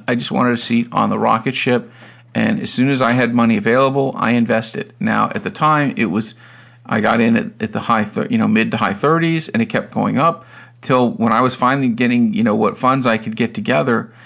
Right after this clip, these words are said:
At a certain point, I was buying in the fifties and sometimes in the sixties, right? 'Cause thinking that any day now, the ship would, the rocket ship was gonna blast off, and it wouldn't matter whether I bought at thirty or forty or fifty or sixty, because it was gonna go to a thousand, ten thousand, a hundred thousand dollars a share, right?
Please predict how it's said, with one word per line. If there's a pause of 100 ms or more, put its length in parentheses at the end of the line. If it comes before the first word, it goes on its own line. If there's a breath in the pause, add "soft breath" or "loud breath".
(200 loud breath)
At
a
certain
point,
I
was
buying
in
the
fifties
and
sometimes
in
the
sixties,
right? (500 loud breath)
'Cause
thinking
that
any
day
now,
the
ship
would,
the
rocket
ship
was
gonna
blast
off,
and
it
wouldn't
matter
whether
I
bought
at
thirty
or
forty
or
fifty
or
sixty,
because (360 loud breath)
it
was
gonna
go
to
a
thousand,
ten
thousand,
a
hundred
thousand
dollars
a
share,
right?